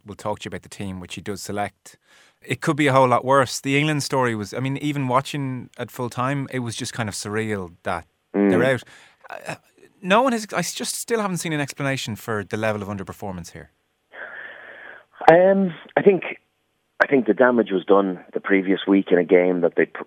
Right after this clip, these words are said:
Speaker 2: they should have won, that they were superior for sixty minutes, and then there was a bit of a capitulation. Um, and credit where credit's due to, to Wales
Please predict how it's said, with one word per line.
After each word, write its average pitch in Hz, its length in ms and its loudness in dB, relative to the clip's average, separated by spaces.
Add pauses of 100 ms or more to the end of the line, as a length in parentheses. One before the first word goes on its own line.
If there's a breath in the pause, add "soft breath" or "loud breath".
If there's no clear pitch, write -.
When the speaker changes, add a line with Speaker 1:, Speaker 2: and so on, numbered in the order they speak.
(140)
Speaker 2:
they 80 180 4
should 87 140 4
have 80 140 0
won, 85 300 4
that 82 180 2
they 85 100 4
were 78 220 2
superior 82 420 4
for 80 200 -4
sixty 82 260 -2
minutes, 80 340 2
and 78 180 0
then 78 140 4
there 78 100 2
was 73 120 -2
a 80 60 0
bit 80 100 2
of 76 100 0
a 73 40 -12
capitulation. 78 960 2 (240)
Um, 76 480 2 (680)
and 82 240 0
credit 78 280 6
where 69 120 2
credit's 69 400 2
due 78 160 4
to, 69 260 2 (100)
to 73 60 0
Wales 78 380 4